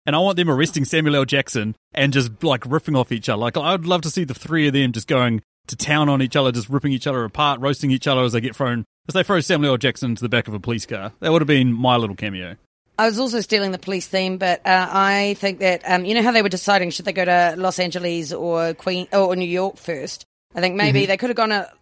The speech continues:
Speaker 2: L A first, and then, um, it would have been, like, a total disaster. And in the end, they end up, like, getting picked up for soliciting or something. And, um, you could have had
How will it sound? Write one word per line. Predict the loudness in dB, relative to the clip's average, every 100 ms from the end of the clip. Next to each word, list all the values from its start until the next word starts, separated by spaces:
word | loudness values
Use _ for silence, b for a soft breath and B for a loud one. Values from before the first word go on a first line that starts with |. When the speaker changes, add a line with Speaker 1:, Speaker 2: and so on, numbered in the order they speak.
| -2
Speaker 2:
L | 2
A | 2 0
first, | -2 -2 -2 -6 -10
and | -8 -6
then, | -6 -6 -8 -12 _ _ _ 0
um, | 2 2 0 -4
it | -2
would | -2
have | -2
been, | -2
like, | -2 -4
a |
total | -2 0 0
disaster. | -4 -2 -2 -2 -6 -6 -8 _ _ _ _
And | 0 2 2 0
in | -2 -2
the | 0
end, | 0
they | 0
end | 2
up, | 0 0
like, | -4
getting | -2 -6 -4
picked | -6 -4
up | -6
for | -6
soliciting | -6 -2 -2 -2 -4 -6
or | -6
something. | -8 -6 -6 -6 -10 _ _ -2
And, | 2 2 0 2
um, | 2 2 0 -6
you | -8 -4
could | -2
have | 0
had | 0 0 0 -4